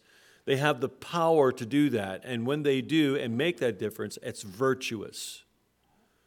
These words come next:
When a person has the power to act, to make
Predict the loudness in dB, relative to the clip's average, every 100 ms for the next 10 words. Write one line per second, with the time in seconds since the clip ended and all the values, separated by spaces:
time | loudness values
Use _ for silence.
0 | _ _ _ _ _ _ _ _ _ _
1 | _ _ 0 0 4 4 4 0 -2 -2
2 | 0 -4 -4 -2 0 -2 -4 -6 -6 -6
3 | -6 -2 -2 -4